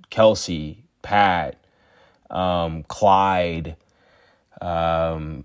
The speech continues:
McCole, et cetera, et cetera, Colin Saunders, you know, Mike Dana, all those guys,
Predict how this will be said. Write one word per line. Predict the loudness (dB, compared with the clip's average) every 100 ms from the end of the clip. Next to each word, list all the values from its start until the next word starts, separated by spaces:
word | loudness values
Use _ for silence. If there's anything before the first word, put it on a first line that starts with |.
| -6
McCole, | -6 -6 2 6 6 6 2 -2 -6 -12 _ _ _ _ _ _ _ _ -14 -8
et | -4
cetera, | 0 4 4 4 0
et | -2
cetera, | 0 2 2 0 -2
Colin | 0 2 2 0
Saunders, | -4 -2 -2 -4 -6 -8 -8 -12 -10
you | -8
know, | -6 -6 -8
Mike | -4 -4 -4
Dana, | -4 -2 -2 -2
all | 0 2
those | 4 0
guys, | -4 -8 -10 -16 -16 -18